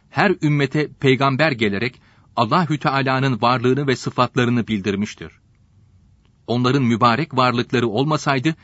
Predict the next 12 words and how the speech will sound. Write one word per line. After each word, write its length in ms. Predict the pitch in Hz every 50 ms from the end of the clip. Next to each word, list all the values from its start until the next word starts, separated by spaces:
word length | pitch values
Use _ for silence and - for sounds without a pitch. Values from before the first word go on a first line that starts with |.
| _ _ _ _ _ _ _
küfür 340 | - 135 123 - 208 220 170
ve 100 | 165 160
günah 400 | 117 107 110 120 123 151 185 151
pislikleriyle 720 | - - 139 - - 131 - - 131 123 139 151 143 123 -
kirlenmiş 540 | - - 123 117 127 123 120 151 170 -
olan 240 | 147 131 127 123 123 -
akıllar 500 | - - - 135 123 120 127 131 131 - - _ _ _ _ _ _ -
iman 400 | 135 131 131 143 165 165 135 131
nimetine 480 | 131 135 131 127 120 - 139 135 131
kavuşamazdı. 840 | 127 - 127 113 110 - - 123 110 92 78 78 78 - - 82 - _ _ _ _ _ _ _ _ _ _ _ _ _ _ _ _ _ _ _ _ -
Bu 240 | 110 131 175 - -
ahmaklar 600 | 113 107 98 113 107 92 - - 117 127 131